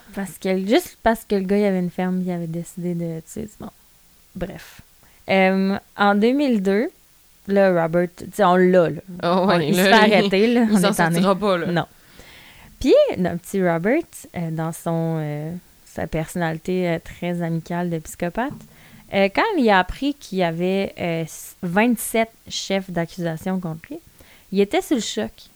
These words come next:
Speaker 1: Il comprenait pas. Lui, il se pensait invincible, intouchable, visiblement. Euh, fait qu'il a
Speaker 2: Lui, il
Speaker 1: plaidé
Speaker 2: pensait qu'il y avait une excuse pour les têtes dans son frigo.
Speaker 1: Eh,
Speaker 2: Il y a-, il y avait une
Speaker 1: écoute,
Speaker 2: raison à
Speaker 1: qu'est-ce qui se
Speaker 2: donner,
Speaker 1: passe dans le
Speaker 2: euh,
Speaker 1: cerveau de
Speaker 2: ouais.
Speaker 1: ces gens-là ?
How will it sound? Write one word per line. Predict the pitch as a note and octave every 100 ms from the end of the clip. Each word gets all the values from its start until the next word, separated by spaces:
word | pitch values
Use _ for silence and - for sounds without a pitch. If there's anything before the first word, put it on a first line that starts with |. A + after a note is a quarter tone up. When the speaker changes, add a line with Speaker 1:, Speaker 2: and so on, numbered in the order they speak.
| _
Speaker 1:
Il | G3+
comprenait | G#3+ G#3 A#3 A3+ G#3+
pas. | - - _ _ _ _ _ _
Lui, | G#3 A3+ A3+ G3
il | F#3 G3 F#3+
se | -
pensait | G3+ G3 G3 A#3+ A#3+ -
invincible, | G#3 G#3+ G3 F#3+ G#3 G#3+ G3+ -
intouchable, | F#3 - - F#3 F#3
visiblement. | F3 E3+ E3+ F3 D#3+ F3+ - _ _ _ - F#3
Euh, | F3 E3+ E3+ E3+
fait | G3+ G3
qu'il | G#3+
a |
Speaker 2:
Lui, | F#3+
il |
Speaker 1:
plaidé | A3+ G3 D4
Speaker 2:
pensait | A3
qu'il | - G#3
y | F#3+
avait | F#3+ F#3+
une | G3
excuse | F#3 - - G#3+ G3+
pour | G3 G3
les | F#3+
têtes | G3 G3 G3+
dans | F#3
son | F#3 F#3 F#3
frigo. | - G3 A#3+ F#4+ F4+ _ _ _ - - - -
Speaker 1:
Eh, |
Speaker 2:
Il | F#3+
y | -
a-, | - - A3
il |
y | G#3+
avait | G#3+
une | G#3
Speaker 1:
écoute, | G#3
Speaker 2:
raison | G3 G#3+
à |
Speaker 1:
qu'est-ce | A3 G#3+
qui | G#3
se |
Speaker 2:
donner, | A3
Speaker 1:
passe | G3 F3+
dans | F3
le | E3
Speaker 2:
euh, |
Speaker 1:
cerveau | - E3 E3+
de |
Speaker 2:
ouais. | F#3+
Speaker 1:
ces | E3+
gens-là ? | E3 D#3+ D#3+